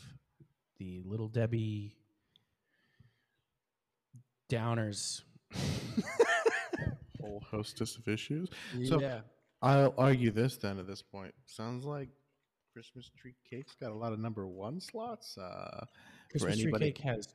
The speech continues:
Speaker 1: two number one slots out of four.
Speaker 2: Yes. So anybody listening, I'm sure we'll have a poll up on Twitter or Instagram or wherever those happen. And, uh, tell us what you think. Tell us what your, uh, tell us what your number one is, and tell us why it's Christmas tree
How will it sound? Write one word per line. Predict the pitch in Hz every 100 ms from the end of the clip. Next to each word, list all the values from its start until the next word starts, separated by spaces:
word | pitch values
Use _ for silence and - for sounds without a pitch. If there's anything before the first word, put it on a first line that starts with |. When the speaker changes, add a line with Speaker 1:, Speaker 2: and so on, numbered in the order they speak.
| -
Speaker 1:
two | - 175
number | 180 165 156
one | 151 117 104
slots | - 101 95 101 -
out | 98 98
of | 95 - - 107 113 123
four. | 113 110 120
Speaker 2:
Yes. | 120 117 110 104 101 - - - _ _
So | - 90
anybody | 110 117 117
listening, | 104 110 107 101 98 107 113 -
I'm | 98
sure | - 101
we'll | 104
have | 107 101
a | 98
poll | - 98 98
up | 98 101
on | 101
Twitter | - 98 98 101 95 92
or | 95
Instagram | 98 - 95 92 98 95
or | 92
wherever | 92 92 92
those | 92 92 -
happen. | 92 95 95 110 - - - - - _ 107
And, | 107 104 104
uh, | 104 104 101 - _ _ _ _ _ _
tell | - 135
us | -
what | 139
you | 139
think. | 139 151 - - - _
Tell | 113
us | 113 -
what | 117 -
your, | 117 117 110
uh, | 110 113 - - - - _ -
tell | 143
us |
what | - -
your | 147
number | 139 135
one | 113 110 113
is, | 87 - -
and | 101 -
tell | 135
us | 160
why | 156 165
it's | -
Christmas | 160 165 117
tree | -